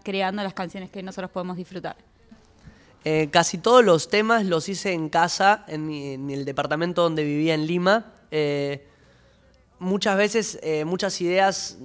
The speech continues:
Speaker 2: sobre todo instrumentalmente, tipo de la instrumental, na-, nacían de, en, muchas veces en, en el ascensor o me levantaba un sueño o en un momento muy random y lo grababa en mis notas de voz del celular, donde tengo como todas las primeras ideas de las canciones.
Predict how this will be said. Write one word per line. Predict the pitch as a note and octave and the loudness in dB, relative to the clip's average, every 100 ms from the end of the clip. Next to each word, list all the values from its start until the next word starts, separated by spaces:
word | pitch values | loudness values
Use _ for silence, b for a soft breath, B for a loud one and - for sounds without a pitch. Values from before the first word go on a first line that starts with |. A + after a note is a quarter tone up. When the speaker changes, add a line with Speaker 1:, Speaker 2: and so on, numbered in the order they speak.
| B2+ C3 | -18 -14
Speaker 2:
sobre | - D#3+ E3 | -6 -4 2
todo | G3+ G3 | 4 6
instrumentalmente, | F3 - D#3+ D3+ D#3 F3 F3 F#3 F#3 G3 | 2 -4 -8 -8 -4 -4 -4 -8 -8 -10
tipo | E3 D3 C#3 | -12 -12 -10
de | C#3+ | -8
la | C#3+ | -10
instrumental, | C#3 C#3+ C#3 C#3+ E3+ F3 | -10 -10 -8 -2 -2 -2
na-, | E3 D3 | -6 -6
nacían | D3 C#3 - E3+ E3+ E3 D3+ C#3 | -4 -6 -4 -2 0 0 -2 -4
de, | C#3+ C#3 C#3 C3+ C3 B2+ B2+ - | -4 -4 -6 -8 -10 -12 -16 -16
en, | - C#3 C3 C#3 | -14 -12 -12 -12
muchas | C#3+ E3 E3+ | -12 -6 -4
veces | F3+ F3+ D#3 | -4 -6 -8
en, | C#3+ C3+ C3 C3 - | -8 -8 -12 -14 -16
en | C#3+ | -12
el | C#3 | -10
ascensor | B2+ C#3+ C3+ E3+ F3+ E3 | -10 -12 -10 -6 -6 -6
o | |
me | D3 | -10
levantaba | C#3+ C#3 D#3+ | -12 -10 -8
un | D#3+ D3+ | -8 -10
sueño | - E3 E3+ | -10 -8 -6
o | D#3+ | -4
en | F3 | -4
un | |
momento | F#3+ F#3+ F3 | -4 -2 -2
muy | F3+ F3 | 0 2
random | F3+ G3 G3 G3+ G3+ B B | 2 2 0 -2 -8 B B
y | D3 | -8
lo | C#3+ | -4
grababa | C#3+ D3 E3 | 0 2 2
en | E3+ | 0
mis | D#3 | -4
notas | D3+ D#3+ D3+ | -8 -6 -2
de | D3 | -2
voz | D3+ D3+ | -2 -4
del | D3 C#3 | -6 -8
celular, | - C#3+ C#3+ D#3 E3+ | -8 -6 0 2 0
donde | D#3+ C#3 | -4 -10
tengo | C3 C#3 C#3 C#3 | -10 -12 -12 -14
como | B2 B2 | -14 -8
todas | D3+ D3 | -4 -2
las | C#3+ C3+ - _ - | -4 -6 -14 _ -20
primeras | B2+ D3+ D#3+ F3 D#3+ | -12 -8 -4 -4 -4
ideas | D3 D#3+ | -4 -4
de | D#3 | -2
las | C#3 | -6
canciones. | - C#3 - D#3 G3 | -10 -12 -10 -6 -6